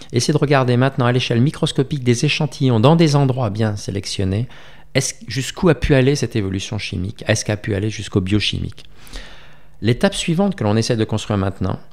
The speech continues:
c'est de se fabriquer les systèmes qui seront capables de rapporter ces échantillons après un tri,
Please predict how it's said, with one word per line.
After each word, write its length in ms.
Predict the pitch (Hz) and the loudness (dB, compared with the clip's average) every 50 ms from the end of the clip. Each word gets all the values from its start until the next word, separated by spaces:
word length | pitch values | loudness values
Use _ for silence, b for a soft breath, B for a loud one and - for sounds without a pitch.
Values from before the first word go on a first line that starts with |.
| B B B B B B | B B B B B B
c'est 160 | B - 113 110 | B -6 -4 -2
de 80 | 120 | -2
se 140 | 113 - 127 | 0 0 -2
fabriquer 480 | 117 - 170 170 160 156 151 - 143 127 | 0 2 2 4 4 2 2 2 2 0
les 100 | 117 117 | 0 0
systèmes 420 | - - - - - 139 143 147 | -2 -4 -6 -2 0 0 2 2
qui 100 | - 131 | 0 -2
seront 160 | - - 117 | -4 -4 -2
capables 400 | - 117 107 - - 120 123 113 | -2 -2 -2 0 0 0 0 2
de 60 | 110 | 2
rapporter 500 | 104 - 127 131 - 127 - - - 127 | 2 2 2 2 2 0 -2 0 -2 -2
ces 200 | 120 - 117 104 | -2 -2 -2 -4
échantillons 560 | 104 101 - 104 101 - - 101 98 107 113 113 | -2 -2 -4 -4 -6 -6 -6 -4 -2 -2 0 -2
après 240 | 104 - - 127 113 | -2 0 2 4 4
un 120 | 110 110 | 4 2
tri, 360 | - - - 131 120 - - | 0 0 -2 -2 -2 -2 -4